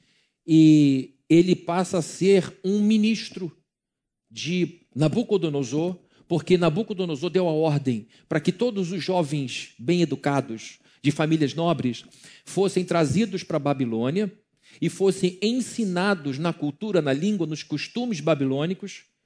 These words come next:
E depois de um tempo, eles deveriam passar por uma prova com o próprio Nabucodonosor, uma prova de conhecimentos. E se eles se destacassem, seriam colocados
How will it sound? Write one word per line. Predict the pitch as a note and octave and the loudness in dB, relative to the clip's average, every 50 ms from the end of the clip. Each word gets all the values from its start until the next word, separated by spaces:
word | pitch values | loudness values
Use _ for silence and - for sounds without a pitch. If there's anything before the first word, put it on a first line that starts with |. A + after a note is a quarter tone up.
| _ - G3 - | _ -10 0 0
E | G3+ | 2
depois | F3+ G#3+ - - A#3 A3+ - | 4 4 2 4 0 0 0
de | G#3+ | -2
um | G3+ | -6
tempo, | - - F3+ E3+ E3+ E3+ E3 F#3 G3+ G3 - | -2 0 0 0 0 0 -2 -4 -4 0 4
eles | F3+ F3+ F3 D#3 | 4 4 4 4
deveriam | D#3+ G3 E3+ E3+ E3+ F3 F#3+ | 2 2 4 4 4 2 2
passar | F3+ - E3+ - - F3+ F3+ | 0 -2 -4 -2 -2 -4 -2
por | - F#3 F#3 | 0 -2 0
uma | F#3+ G3 F3+ | 0 -2 -4
prova | - - - F#3+ G3 F3 E3+ D#3+ | -4 -4 -2 -2 0 0 0 -2
com | - F#3 G3 | -2 -2 -4
o | G#3 | -4
próprio | - - - F3+ F#3+ G#3 C4 C4+ - C4 A#3 | -4 -6 -4 -2 -2 0 -2 -2 -2 -4 -2
Nabucodonosor, | A3 G3 D3 C3 G3 G3+ - F3+ D#3 D#3 C#3+ C3+ A#2+ G#2 G2+ A2 B2+ D3+ | 0 0 0 0 -4 -4 -6 -6 -6 -6 -6 -6 -6 -6 -6 -4 -4 -4
uma | D#3+ D#3+ D#3+ | -2 -4 -4
prova | D#3+ - D3 E3 D#3 D#3 | -4 -2 -4 -2 -2 -2
de | C3+ D3+ | -6 -6
conhecimentos. | - - A3+ A3 G#3 G3+ E3+ - - D#3 C3 B2+ C3+ D3+ D3+ - - - - _ _ _ _ _ _ _ _ _ _ _ _ - | -4 -2 0 2 2 0 0 0 -2 -2 0 0 0 -2 -4 -6 -14 -18 -20 _ _ _ _ _ _ _ _ _ _ _ _ -2
E | F3+ F3 | -2 -2
se | D#3+ - - - G#3+ A3+ A3+ A3 G3+ - | -2 -6 -10 -6 -4 -2 -2 -2 0 4
eles | F3+ G3 G3+ G3 F3+ - | 4 4 4 2 -2 -6
se | - | -8
destacassem, | F3 F3 A3+ G#3 - G#3+ F3 - - E3+ E3+ F3 F3 - F#3+ | -8 -8 -8 -6 -4 -4 -4 -2 -2 0 0 0 0 -2 -6
seriam | F3+ - - G3+ F3 E3 F3+ F#3+ G3 F#3+ | -6 -2 -2 -2 -2 0 -2 -4 -4 -6
colocados | F3+ - _ - A#3 A#3 G3 D3 - F3+ E3 F3 F3 E3 F3+ F#3 - - | -10 -10 _ -6 -6 -6 -6 -4 -4 -2 -2 -2 -2 -2 -4 -6 -6 -8